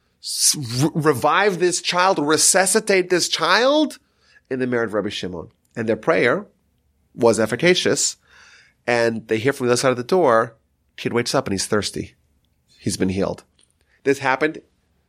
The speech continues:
again, in modern times, and has been told over by witness, eyewitnesses who experienced it. It's documented. And of course, for us, this is, a lot of these concepts are, are very hard to, to understand, to process.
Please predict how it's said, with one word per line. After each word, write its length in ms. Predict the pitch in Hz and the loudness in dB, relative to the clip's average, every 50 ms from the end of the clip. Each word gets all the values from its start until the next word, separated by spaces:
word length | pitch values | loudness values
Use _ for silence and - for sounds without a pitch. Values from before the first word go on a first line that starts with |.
| _ _ _ _ _ _ _ _ - | _ _ _ _ _ _ _ _ -4
again, 280 | - 110 101 90 82 - - | 0 0 2 0 0 -2 -4
in 140 | 104 104 101 | -4 -4 -4
modern 600 | 101 104 113 113 117 131 143 147 160 170 175 165 | -2 0 0 0 2 2 2 2 0 0 -2 -4
times, 760 | - - 160 165 190 202 220 254 269 262 240 - - - - _ _ _ _ _ _ _ _ _ _ _ _ - | -4 -4 -2 -2 0 0 -2 -2 -2 -4 -4 -6 -8 -12 -14 _ _ _ _ _ _ _ _ _ _ _ _ -2
and 260 | 135 139 143 143 - - | 2 2 2 2 0 -2
has 260 | 143 147 143 139 123 | 0 0 2 2 2
been 140 | 113 147 147 | 0 0 0
told 280 | - - 170 175 175 180 | 0 0 0 2 2 2
over 160 | 185 175 160 | 2 2 2
by 140 | 156 143 139 | 2 2 2
witness, 440 | 143 185 202 135 196 214 196 - - - | 2 0 0 0 0 -2 -2 -2 -4 -2
eyewitnesses 800 | 151 185 220 233 208 214 214 214 202 - 202 196 196 185 - - _ _ _ _ _ _ | 0 0 0 2 2 0 0 0 -2 0 0 0 0 -2 -4 -10 _ _ _ _ _ _
who 160 | - 156 147 | -2 -2 -2
experienced 760 | 143 - - - - - 226 233 233 226 226 202 214 - - | 0 0 -2 -2 -2 0 0 0 0 0 -2 -4 -4 -4 -2
it. 260 | 185 180 180 180 _ _ _ _ _ _ - | -2 -2 -4 -6 _ _ _ _ _ _ -20
It's 160 | - - - | -16 -6 0
documented. 720 | - 127 123 127 - 107 92 92 95 92 - - 90 - _ _ _ _ _ _ _ | 0 2 2 0 -2 -4 -8 -8 -8 -10 -10 -12 -12 -12 _ _ _ _ _ _ _
And 80 | - 123 | -6 -6
of 80 | 120 | -2
course, 220 | - 160 147 135 - | 0 0 -2 0 0
for 160 | - 135 131 | 0 0 2
us, 180 | 160 160 135 - | 2 0 0 0
this 220 | 127 120 - - | -2 -2 -2 -2
is, 60 | 95 113 | 0 0
a 80 | 98 | 2
lot 160 | 117 131 143 | 4 4 2
of 80 | 151 127 | 2 2
these 200 | 123 120 - - | 0 0 -2 -4
concepts 520 | - - 143 135 131 127 - 110 98 - | -4 -2 0 0 0 2 0 0 0 2
are, 200 | 107 101 98 - | 0 0 0 -2
are 60 | - 101 | -4 0
very 240 | 117 120 135 147 | 2 2 2 2
hard 260 | 123 120 123 127 123 - | 2 2 2 0 0 -2
to, 340 | - 113 107 101 101 95 - _ _ _ _ _ _ _ _ _ _ _ _ _ _ - - _ _ _ _ _ - | -4 -2 0 0 0 -2 -6 _ _ _ _ _ _ _ _ _ _ _ _ _ _ -20 -20 _ _ _ _ _ -4
to 160 | - 127 120 | 0 2 2
understand, 680 | 113 110 104 - - 139 123 123 127 143 160 170 - - | 2 2 0 -2 0 0 2 4 4 2 2 0 -4 -10
to 100 | - 127 | -12 -10
process. 680 | - - 131 117 131 151 - - 214 220 220 - - | -4 -2 0 2 2 2 0 0 0 -2 -2 -4 -8